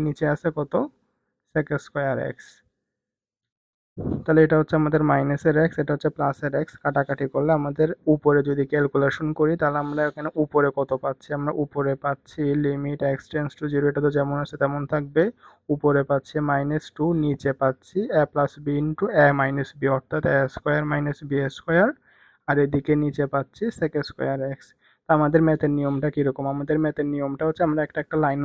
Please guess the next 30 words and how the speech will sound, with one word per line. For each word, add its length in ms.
করব, 220
লাইন 180
করার 240
পরে 200
আমরা 240
এক্স 160
এর 60
জায়গায় 320
এখানে 280
যে 60
মানটা 300
থাকবে 260
সেটা 140
বসাই 360
দিয়ে 140
দেখব 220
যে 60
আসলে 260
আমরা 140
কোন 120
জায়গায় 340
মানটা 280
বসালে 420
আমাদের 300
নিচে 240
একটা 220
মানে 120
বাস্তব 340
সংখ্যা 320
আসে। 200